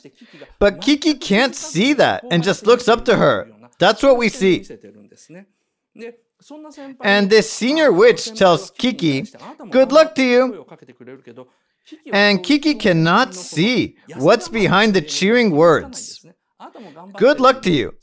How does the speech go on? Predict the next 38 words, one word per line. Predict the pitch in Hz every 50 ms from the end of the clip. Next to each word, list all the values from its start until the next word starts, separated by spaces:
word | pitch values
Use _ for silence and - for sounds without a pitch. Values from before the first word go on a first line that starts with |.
| _ 269 277 262 - _ -
There | 208 254 302
is | 330 294 320
a | 311 247 208 220
meaning | 277 311 330 311 254 185
behind | 175 160 139 160 175 196 196 185
this | 180 165 160 -
casual | - - 175 170 185 214 190 196 233 226 196 151
word. | 131 135 156 170 135 95 - _ _ _ _ _ _ _ _ _ _ 285 302 320 262 208 170 135 123
It | 190 208 226
was | 240 247 - -
her | 226 226 220
proud | - - - 220 226 247 269 254 196
gesture, | - - 185 208 214 220 - - 147 107 95 - 120 113 123 131 165 170
her | 170 170 175 170
word, | 175 196 208 202 202 202 196 175 180 170 - _ _ _ 151 139 131
"Good | - 254 262 -
luck | 175 196 226 - -
to | 156 143
you." | 123 95 - - - - 202 214 - _ _ _ _ 311 302 269 - -
Her | 202 202
tone | 180 - - - 269 302 302
is | 311 269 262
excited | 262 185 - - 175 180 214 226 185 151 113 87 - 214 214 208 185
when | 160 160 180 180 170
she | - - 156
says | - - - 180 190 180 160
she | - 190 180
made | 160 151 151 160 185 180
it | 165 - -
through | - 160 165 160
a | 151 139 123 131
year, | 147 156 135 104 101 - 180 - - - - _ _
and | 220 247 262 277 -
she | - 277 262
can | - 262 247
almost | 220 208 226 247 262 277 269 - -
go | - 247 247 220
home. | 185 202 254 277 247 196 -